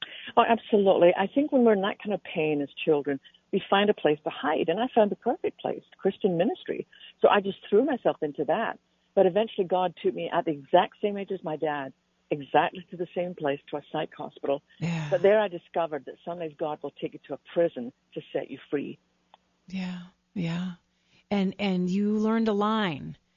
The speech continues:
Speaker 2: from, uh, the psychologist that you were dealing with in the psych ward. Um, what did he, what, what question did he ask you?
Speaker 1: He asked me who I was, and I thought, "Well, that's a dumb question. You get paid a lot of money to know. I see it written on your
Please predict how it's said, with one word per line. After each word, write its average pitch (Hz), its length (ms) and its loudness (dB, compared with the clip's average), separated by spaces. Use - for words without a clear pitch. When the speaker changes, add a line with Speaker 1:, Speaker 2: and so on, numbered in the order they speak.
Speaker 2:
from, 175 760 0
uh, 165 560 -2
the 180 160 -4
psychologist 185 600 -2
that - 100 -6
you 170 80 -4
were 165 80 -2
dealing 180 260 0
with 160 320 -2
in 196 220 0
the 190 100 0
psych 151 320 -6
ward. 156 560 -2
Um, 170 280 0
what 185 100 2
did 208 120 0
he, 202 440 -2
what, 202 240 -2
what 214 160 -4
question 196 380 -2
did 156 100 -2
he 147 120 0
ask 139 300 -6
you? 170 200 -8
Speaker 1:
He 311 100 4
asked 349 200 4
me 277 120 6
who 220 140 6
I 190 100 6
was, 254 440 -2
and 170 140 -6
I 165 40 -6
thought, 165 200 -10
"Well, 185 80 -10
that's 247 160 -8
a 190 100 -10
dumb 139 220 -6
question. 156 340 -6
You 214 80 -10
get - 160 -6
paid 175 180 -2
a 131 40 -6
lot 135 160 0
of 127 40 -4
money 165 340 -4
to 170 60 -10
know. 127 260 4
I 285 40 2
see 330 140 -4
it - 120 -2
written - 220 2
on - 80 -6
your 254 100 -4